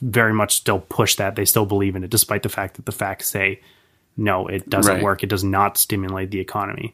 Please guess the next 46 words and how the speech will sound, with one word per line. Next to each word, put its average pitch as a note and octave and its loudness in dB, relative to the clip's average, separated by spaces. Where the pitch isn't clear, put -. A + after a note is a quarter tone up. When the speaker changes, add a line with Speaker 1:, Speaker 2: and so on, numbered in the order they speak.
Speaker 2:
So - 0
for A#2 4
the G#2 2
record, F#2+ 2
liberals F2+ 0
don't E2 -4
Speaker 1:
No, E3+ 4
Speaker 2:
support A#2 2
Speaker 1:
it's - 2
Speaker 2:
that. E3+ 4
Speaker 1:
not. A#2+ 2
So D3+ 4
Speaker 2:
Okay. C#3+ 4
Speaker 1:
they, - 0
so - 0
you C#3+ 2
get D3 2
people E3 4
Speaker 2:
<laughs> - 4
Speaker 1:
saying, C3+ 4
"Well, B2 2
the C3 2
liberals, B2+ 2
you, B2 4
uh, A2+ 0
you're, A#2 -2
you're C3 4
all C#3+ 6
about, B2+ 2
uh, A2+ 0
corporate, C3 0
you're C3+ 4
all D3 4
about D3 0
tax - 0
cuts - 0
to, A#2 2
to A2+ -2
the A2+ 2
one G#2+ 0
percent - -6
or G#2+ -8
whatever," G2 -6
which A2 0
is G#2+ 6
Speaker 2:
Yeah. F2+ 0